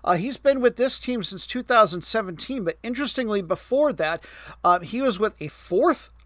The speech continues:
tier, uh, side in Thailand. I wouldn't have even necessarily known that they had four tiers in Thailand, to be honest.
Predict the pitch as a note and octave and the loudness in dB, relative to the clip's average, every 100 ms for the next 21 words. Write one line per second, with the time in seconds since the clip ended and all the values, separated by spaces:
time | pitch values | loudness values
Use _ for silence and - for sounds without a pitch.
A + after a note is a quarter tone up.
0 | - _ _ - G3+ F3+ D#3 D3 C#3+ F#3 | -20 _ _ -6 -2 -2 -4 -6 -4 0
1 | E3 D#3 C#3+ C3+ - _ _ - - - | 0 0 -4 -8 -18 _ _ -20 -20 -4
2 | - G3 F3+ E3+ D#3 D3 F3+ E3+ D#3+ D#3 | 2 4 6 4 0 -4 2 2 2 0
3 | E3 G3+ G3 A3 A3 G3+ G#3 A3 G#3+ A3 | 0 0 0 -2 -2 -4 -4 -4 0 0
4 | - G3 A3+ G#3+ G#3 G3+ G3+ G3+ G3 F#3+ | 0 0 2 2 2 0 2 2 2 0
5 | G3 F#3 F3 - D#3+ C#3 E3 D#3 D3 D3 | 2 2 2 0 -4 -4 -6 -8 -8 -4
6 | D#3+ D3+ D3+ C#3+ D#3 D3+ D3+ - | -2 -2 -6 -6 -4 -4 -4 -8